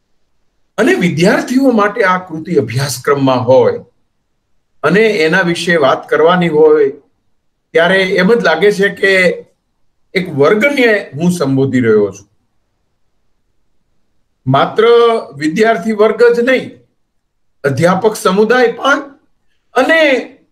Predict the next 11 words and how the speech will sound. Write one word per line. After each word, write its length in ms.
સવારથી 720
જ્યારે 540
આ 260
વસ્તુ 440
મેં 300
જાહેર 340
કરી, 240
ત્યારે 420
ઘણા 380
બધા 260
મિત્રોએ 720